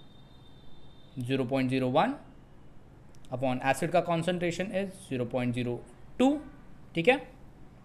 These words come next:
Resulting formula will be, P H will be equal to ten point three two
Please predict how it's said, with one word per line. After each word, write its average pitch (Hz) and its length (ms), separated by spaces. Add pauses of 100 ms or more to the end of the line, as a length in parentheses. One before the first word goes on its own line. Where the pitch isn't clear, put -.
(1600)
Resulting 151 460
formula 160 440
will 156 160
be, 170 80 (480)
P 220 180
H 220 120
will 170 180
be 160 100
equal 156 400
to 139 100 (200)
ten 170 240
point 160 280
three 127 240
two 127 160